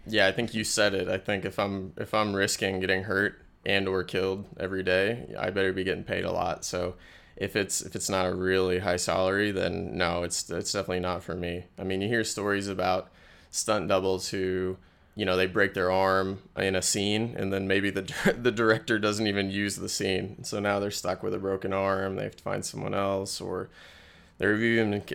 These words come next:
been cases of stunt doubles dying, right? And so it is very high risk. And I know that there are a lot of people who do it. And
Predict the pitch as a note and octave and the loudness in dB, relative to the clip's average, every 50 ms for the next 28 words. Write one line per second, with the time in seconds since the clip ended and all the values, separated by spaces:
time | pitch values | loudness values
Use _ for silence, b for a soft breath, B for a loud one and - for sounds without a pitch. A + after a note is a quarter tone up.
0 | - G#2+ F#2 F#2 - - G#2 G2+ G2 - - G2 G2 F#2+ - G2+ F#2 F#2 F#2 F2+ | -8 -8 -10 -8 -2 0 0 0 0 0 0 0 0 0 -2 -4 -2 -2 -2 -4
1 | F2 - - - - F2+ F#2+ F2 - F#2 F#2 F#2 F#2+ F#2 F2 E2 E2 F#2 G2 F#2+ | -4 -4 -6 -4 -4 -4 -4 -2 0 -2 -2 -2 -4 -8 -4 -2 0 2 2 2
2 | F2+ F2+ F2 - - - - - F2+ F#2 F2+ F#2 F#2 - - - - G2 F#2+ F#2 | 0 0 -4 -8 -12 -14 -12 -6 -4 -2 0 0 -2 -4 -6 -10 -8 -6 -6 -6
3 | F#2 - - F2+ F2+ F#2 F#2 F#2 - B B B B B B B B B - - | -6 -4 -2 -2 0 0 -2 -4 -6 B B B B B B B B B -2 2
4 | F#2+ F#2 - - G2 F#2+ F#2 F2+ F2+ F#2+ F#2 F#2+ G2 F#2+ G2 F#2+ F#2+ G2 G2+ F#2 | 2 2 2 2 0 -2 -2 -2 -6 -4 0 2 4 6 6 4 4 4 4 4
5 | F#2 F2+ F2 F2+ F2+ F#2 F#2+ - - - - - - - - F#2+ F#2 F#2 F#2 F#2 | 4 4 4 2 0 0 0 -2 -4 -6 -10 -18 -14 -8 -4 -2 -2 0 0 0
6 | F2+ F2+ F2+ F2+ F#2 - - - - - - G2 F#2+ F#2+ G2 G2+ G2+ G2+ G2+ F#2+ | -2 -2 -4 -6 -6 -6 -8 -8 -6 -2 -2 0 0 2 2 2 4 2 2 2
7 | G2 E2+ E2 - G2+ F#2+ F#2 F#2 F2+ F2 - - F#2+ F#2+ F#2 F#2 F#2 F#2 F#2 F#2 | 0 -2 -2 0 0 0 2 2 0 0 0 0 0 0 2 2 2 2 4 2
8 | F#2+ F#2+ - - F#2+ - - F#2+ G#2 G2 F#2 F#2+ G2+ G#2 A2 A#2 B2 B2+ B2+ - | 2 2 0 -4 -6 -4 -4 -4 -4 -4 -4 0 0 2 4 4 2 2 0 -2
9 | G2+ G2 F#2+ F#2 F#2 F#2 F#2+ F#2+ | -4 -2 0 0 0 0 -2 -4